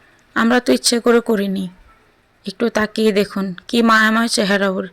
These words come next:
কীভাবে আপনার দিকে তাকিয়ে আছে। কোলে নেবেন না? আপনাদের রক্ত না ও?" এবার শাশুড়ির বলা কথাটা আমার অন্তরাত্মা কাঁপিয়ে তুলল। "এই কালা মাইয়ারে আমি আমার রক্ত মানি না। কোন কাল বেজম মা এটা?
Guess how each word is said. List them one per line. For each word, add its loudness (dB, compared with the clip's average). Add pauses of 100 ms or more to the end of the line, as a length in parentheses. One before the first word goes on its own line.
(120)
কীভাবে -2
আপনার -2
দিকে -4
তাকিয়ে -2
আছে। -6 (760)
কোলে 2
নেবেন 2
না? 2 (680)
আপনাদের 0
রক্ত -2
না 2
ও?" 0 (880)
এবার -2
শাশুড়ির 2
বলা 0
কথাটা -2
আমার -2
অন্তরাত্মা -4
কাঁপিয়ে -2
তুলল। -4 (600)
"এই -4
কালা 2
মাইয়ারে 0
আমি -2
আমার -2
রক্ত -2
মানি 0
না। -4 (1300)
কোন -2
কাল 2
বেজম 2
মা 0
এটা? -2